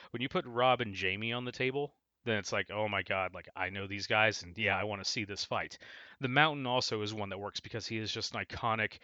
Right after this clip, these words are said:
character in the series, and also his model is just freaking huge. The issue of Greatjon is that he's a minor character that everyone's just like, "Oh, yeah, that's cool. Hey, is, is that Rob over there with the wolf?" So, you know,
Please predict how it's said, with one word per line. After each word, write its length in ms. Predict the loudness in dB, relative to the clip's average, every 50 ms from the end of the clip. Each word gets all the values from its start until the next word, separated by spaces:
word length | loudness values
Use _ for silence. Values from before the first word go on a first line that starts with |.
| -20 -20 -20 _ -6
character 360 | -2 0 0 0 0 -4 -6
in 60 | -6
the 80 | -4 -2
series, 420 | -2 -2 -2 -2 -4 -4 -4 -6
and 80 | -6 -4
also 260 | -4 -2 -2 -2 -4
his 160 | -4 -4 -4
model 300 | -2 -2 -2 -2 -2 -6
is 100 | -8 -8
just 260 | -10 -10 -10 -10 -10
freaking 320 | -8 -10 -6 -6 -8 -10 -10
huge. 520 | -14 -10 -8 -8 -8 -8 -6 -8 -8 -8 -10 -18 -18 -18 -20 -20 -20 -20 _ _ _ _ _ 2
The 80 | 2
issue 180 | 4 4 2 -2
of 80 | 2
Greatjon 560 | 4 4 4 4 4 2 4 4 4 2 0 -2
is 140 | -6 -2
that 340 | 2 2 2 2 0 -2 -12 -12 _ _ _ -4
he's 140 | -4 -4 -2
a 40 | 0
minor 300 | 2 2 2 2 0 -4
character 480 | -2 2 2 2 2 2 -2 -4 -2
that 160 | -2 0 0
everyone's 340 | 0 -2 -2 -6 -8 -6 -6
just 140 | -6 -6 -4
like, 260 | -4 -4 -6 -6 -12 _ _ 0
"Oh, 400 | 4 4 6 6 4 2 0 0
yeah, 180 | 2 2 4 4
that's 160 | 4 2 -2
cool. 380 | -8 -6 -4 -2 -2 -4 -6 -10 -20 -20 -20 -18 _
Hey, 340 | 2 4 6 6 6 6 4
is, 240 | 0 -2 -6 -8 -6
is 100 | 0 4
that 180 | 4 4 4 2
Rob 260 | 2 4 4 4 4
over 200 | 2 0 0 2
there 260 | 2 4 4 4 2
with 120 | 0 -4
the 80 | -6 -6
wolf?" 400 | -4 -2 -4 -4 -4 -10 -18 _ _ _ _ -10
So, 320 | -6 2 4 4 4 4 _ _ _ _ -20 -20 -20 -20 -20 -20 -20 -20 _ -2
you 100 | 2 2
know, 240 | 2 2 2 -2